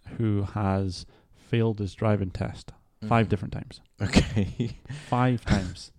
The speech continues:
Speaker 2: Don't know why I laughed at that, <laughs> because that's,
Speaker 1: It's
Speaker 2: that's a shame. That must be <laughs> frustrating for him.
Speaker 1: Yeah.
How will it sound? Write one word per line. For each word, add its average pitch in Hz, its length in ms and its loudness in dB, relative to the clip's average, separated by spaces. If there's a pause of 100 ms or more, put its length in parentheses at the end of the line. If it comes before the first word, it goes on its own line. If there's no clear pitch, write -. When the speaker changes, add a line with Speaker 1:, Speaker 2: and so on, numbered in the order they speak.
(120)
Speaker 2:
Don't 107 100 4
know 95 60 2
why 76 60 2
I 73 40 0
laughed 82 300 -2
at - 80 -8
that, - 380 -8
<laughs> - 40 -18
because - 380 -10
that's, - 280 -8
Speaker 1:
It's - 600 4
Speaker 2:
that's 120 240 -4
a 110 60 2
shame. 110 260 4
That 113 160 0
must - 160 -6
be 127 80 2
<laughs> - 180 -4
frustrating 147 840 4
for - 200 -2
him. 135 180 0 (120)
Speaker 1:
Yeah. 110 400 8